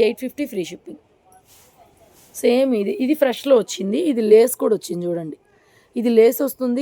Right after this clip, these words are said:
కంచి బోర్డరు, చాలా బాగుంది. కోటా స్టా-, శారీ మొత్తం మెటీరియల్ కోటా వస్తుందండి. వింటేజ్ స్టైల్ కంచి బోర్డర్ ఇప్పుడు బాగా ట్రెండింగ్లో ఉంది. with లేస్ వస్తుంది, with లేస్ అనమాట. దాంతోపాటుగా ఫ్రెష్ పీస్, ఇది మిక్స్ కాదు. మంచి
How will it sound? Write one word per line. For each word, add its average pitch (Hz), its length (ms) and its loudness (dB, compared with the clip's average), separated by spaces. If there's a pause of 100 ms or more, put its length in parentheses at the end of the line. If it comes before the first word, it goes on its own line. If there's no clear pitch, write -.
కంచి 214 300 -2 (120)
బోర్డరు, 208 360 0 (180)
చాలా 208 320 0 (100)
బాగుంది. 196 300 -4 (140)
కోటా 208 340 0
స్టా-, 185 320 -6 (380)
శారీ 214 240 0 (120)
మొత్తం 220 240 -6 (100)
మెటీరియల్ 214 440 -2
కోటా 190 320 -2
వస్తుందండి. 180 540 -6 (480)
వింటేజ్ 233 420 4 (100)
స్టైల్ 180 300 -4 (100)
కంచి 202 280 -6 (120)
బోర్డర్ 180 260 -2
ఇప్పుడు 185 240 -10
బాగా 185 260 -2
ట్రెండింగ్లో 185 460 -6
ఉంది. 202 180 -8
with 202 160 -6 (120)
లేస్ 185 300 -2
వస్తుంది, - 360 -14 (560)
with 233 160 -4 (120)
లేస్ 185 280 -2
అనమాట. 175 260 -8 (160)
దాంతోపాటుగా 214 600 -6
ఫ్రెష్ 196 300 -8
పీస్, 247 260 -6
ఇది 170 180 -12
మిక్స్ 190 320 -12
కాదు. 165 180 -8 (380)
మంచి 220 240 -6